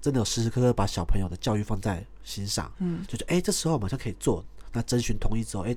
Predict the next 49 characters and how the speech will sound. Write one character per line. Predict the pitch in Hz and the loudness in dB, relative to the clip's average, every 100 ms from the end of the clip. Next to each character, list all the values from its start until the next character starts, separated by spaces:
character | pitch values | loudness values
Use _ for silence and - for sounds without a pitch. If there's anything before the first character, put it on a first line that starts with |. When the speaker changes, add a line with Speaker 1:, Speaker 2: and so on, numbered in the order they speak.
| - | -4
Speaker 1:
就 | - | -8
可 | - | -8
以 | |
做 | - | -6
这 | 98 | -6
件 | 196 | -4
事 | 196 220 | -4 -4
情。 | - - | -4 -2
Speaker 2:
嗯， | 185 170 196 - - | -2 -2 -6 -8 -8
对。 | - | -6
Speaker 1:
对， | - | -4
我 | |
觉 | 92 | -2
得 | 101 | 0
是 | - | 0
很 | 98 | 0
棒 | - 92 | 2 2
的 | 85 | 0
一 | |
件 | - 92 | -2 -2
事。 | - 87 | -4 -6
Speaker 2:
对。 | - - - - - - - | -8 -12 -14 -18 -18 -18 -8
然 | 180 180 | -4 0
后 | 214 208 | 0 0
再 | 233 | 0
来 | 196 | 0
是， | 175 - 214 | 0 4 4
我 | 185 | 4
还 | - 190 | 0 -2
很 | 196 240 | 0 0
喜 | 214 | 0
欢 | 190 190 | 0 0
他 | 202 | 0
们 | 202 | -2
学 | 202 | -2
校 | 180 196 | 0 0
的 | 185 | 0
一 | |
个， | 185 185 165 | 0 -2 -2
一 | 220 | 0
个 | 226 208 | 2 2
很 | 190 165 | 0 -2
重 | 202 | 0
要 | 208 | 0
的 | 190 | 0
是， | - 196 165 - - - | -2 -2 -4 -8 -16 -14
他 | - 247 | -2 0
们 | 220 | 2
在 | 196 208 196 185 175 | 2 0 0 -2 -4